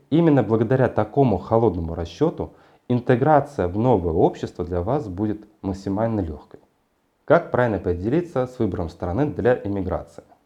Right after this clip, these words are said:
Ну, м, конечно, такой частый вопрос, на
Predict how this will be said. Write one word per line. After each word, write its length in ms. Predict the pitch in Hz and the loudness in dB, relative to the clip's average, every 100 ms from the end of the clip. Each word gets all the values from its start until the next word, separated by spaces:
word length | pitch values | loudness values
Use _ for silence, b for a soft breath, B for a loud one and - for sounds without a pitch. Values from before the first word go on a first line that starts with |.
| _ | _
Ну, 440 | - 123 147 - - _ _ _ | -2 2 2 0 -18 _ _ _
м, 320 | 85 - - - - | -20 -18 -20 -20 -10
конечно, 540 | - 110 110 107 92 101 _ _ _ _ _ _ _ _ | 0 0 0 -4 -6 -8 _ _ _ _ _ _ _ _
такой 260 | - 101 107 | -6 -4 -4
частый 380 | - 98 - 90 | -2 -4 -2 -6
вопрос, 540 | 92 123 151 180 - - - - | -2 0 0 0 -12 -20 -20 -12
на 920 | 98 98 95 92 90 92 92 92 92 | -6 -2 0 0 -2 -4 -6 -8 -12